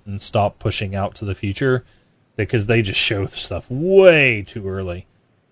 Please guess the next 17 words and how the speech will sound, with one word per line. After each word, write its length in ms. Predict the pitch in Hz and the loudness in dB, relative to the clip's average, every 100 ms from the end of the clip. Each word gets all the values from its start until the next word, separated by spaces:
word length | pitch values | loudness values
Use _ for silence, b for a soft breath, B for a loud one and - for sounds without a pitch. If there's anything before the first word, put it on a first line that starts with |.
| _ - | _ -6
and 180 | 95 | -4
it 100 | 95 | -4
just 320 | 90 101 - 101 | -2 -4 -4 0
dooms 360 | 110 117 110 | 2 2 2
them. 180 | 95 92 - _ _ | -2 -6 -10 _ _
So, 460 | - - 92 90 92 _ _ _ _ _ - | -8 -4 -2 -2 -6 _ _ _ _ _ -14
but, 160 | 90 _ _ - | -14 _ _ -16
yeah. 280 | 90 87 90 _ _ _ _ - | -10 -8 -10 _ _ _ _ -6
I 40 | |
mean, 220 | 110 104 95 | -4 -2 2
Death 180 | 127 | 2
Stranding's 540 | - - 101 98 95 101 | 2 -2 -2 -2 -4 -4
not 140 | 104 | -6
until 240 | 90 104 92 | -6 -6 -6
twenty 340 | - 98 92 | -4 -6 -6
twenty, 380 | - 101 98 95 | -8 -6 -4 -6
probably. 580 | 104 98 98 98 101 | -6 -6 -6 -8 -8